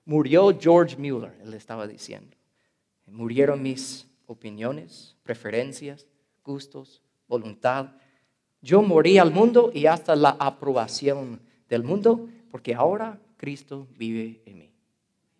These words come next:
Y eso es el, la historia de todas nuestras vidas. Eso es el proceso en que debemos estar.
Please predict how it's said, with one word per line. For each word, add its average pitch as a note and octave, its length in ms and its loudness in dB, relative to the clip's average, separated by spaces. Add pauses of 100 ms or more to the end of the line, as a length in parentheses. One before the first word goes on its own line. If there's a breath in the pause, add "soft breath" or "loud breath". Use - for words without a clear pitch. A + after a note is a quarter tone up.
(280)
Y E3+ 120 4
eso F#4+ 180 4
es - 100 -4
el, B3 160 -4 (320)
la F3+ 120 6
historia G3 380 8
de F3 100 6
todas G3+ 260 4
nuestras F#3 320 -2
vidas. G3+ 280 4
Eso F#3+ 160 -8
es F#3+ 100 -12
el F3 140 2
proceso G#3 640 0
en F3+ 80 2
que F3+ 100 2
debemos F3 320 2
estar. G#3 460 4